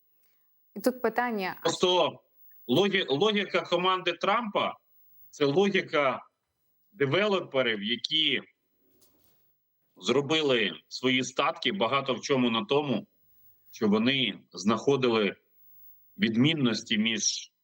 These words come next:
Speaker 2: законодавством штатів і федеральним законодавством, і грали на цих протиріччях.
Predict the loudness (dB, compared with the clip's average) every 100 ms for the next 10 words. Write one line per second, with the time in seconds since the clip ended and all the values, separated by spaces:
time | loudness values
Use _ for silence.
0 | _ _ _ -2 0 2 2 0 -2 -4
1 | -6 -4 -2 -2 -2 -6 -4 -2 -2 -2
2 | -2 0 0 -2 -2 -2 -2 0 2 0
3 | -2 -6 -4 0 2 2 2 0 -4 -4
4 | -4 -2 0 0 0 -4 -10